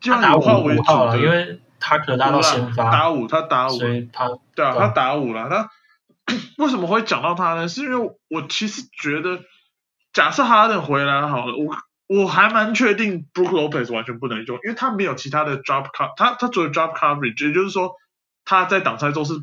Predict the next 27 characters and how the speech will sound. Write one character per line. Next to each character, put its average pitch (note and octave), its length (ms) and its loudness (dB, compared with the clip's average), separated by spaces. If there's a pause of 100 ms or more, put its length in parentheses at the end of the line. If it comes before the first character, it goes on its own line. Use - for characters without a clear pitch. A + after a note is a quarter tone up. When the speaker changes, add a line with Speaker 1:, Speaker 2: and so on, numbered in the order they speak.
(120)
Speaker 1:
沉 B2 240 -6
退 D3+ 220 -2
在 C3+ 220 -4 (540)
可 C3+ 100 -8
能 B2+ 120 -4
是 D#3 80 -2
罚 C3 180 -4
球 C#3 80 -4
线 C#3 240 -4
以 A2 60 -12
后 C#3 140 -2
的 A2 80 -4
位 A#2 200 -4
置， - 220 -20
甚 E3 140 -4
至 D#3+ 80 -10
更 C#3+ 200 -4
后 C3+ 220 -6
面。 A#2+ 160 -12 (640)
这 C#4 140 -4
个， A3+ 120 -2
这 A3 140 -2
招 F3+ 240 0
对 F3 260 2
James D3 240 -4
Harden C#3+ 320 -2
是 D3 140 -8